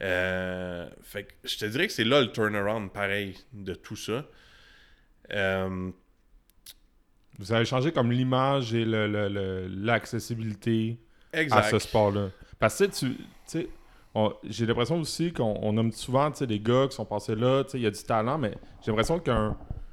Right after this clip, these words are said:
Speaker 2: tu sais, il y a des joueurs exceptionnels, là, tu sais, mais Ben Grou, c'est un, c'est un joueur qui, qui est super bon, qui a eu un beau parcours, mais il y a pas, il y a... moi, j'ai l'impression que dans, dans certaines écoles,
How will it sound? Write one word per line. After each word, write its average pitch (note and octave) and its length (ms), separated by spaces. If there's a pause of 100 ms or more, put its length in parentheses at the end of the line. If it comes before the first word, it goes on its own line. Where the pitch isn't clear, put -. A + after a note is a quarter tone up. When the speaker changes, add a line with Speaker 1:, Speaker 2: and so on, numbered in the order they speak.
(500)
Speaker 2:
tu - 60
sais, B2 200 (540)
il F#2 60
y G#2 40
a G2+ 60
des G2+ 100
joueurs A2+ 200
exceptionnels, A#2 640
là, D3+ 320
tu - 60
sais, A2+ 80
mais F#2 320
Ben G#2 220
Grou, A2+ 340
c'est A2+ 160
un, F#2 480
c'est - 160
un F#2 100
joueur G2+ 260
qui, F#2 220
qui - 140
est - 20
super G2 260
bon, A2 160
qui G#2 100
a F#2+ 40
eu G2 40
un G2 80
beau G#2 120
parcours, B2 340
mais G2+ 200 (1000)
il - 60
y G#2 40
a G2 40
pas, D#3+ 260
il A#2+ 140
y A2 60
a... G#2+ 60 (200)
moi, C3 140
j'ai C#3+ 120
l'impression A#2+ 420
que B2 320
dans, G#2+ 320 (340)
dans G#2 180
certaines B2+ 420
écoles, C3+ 520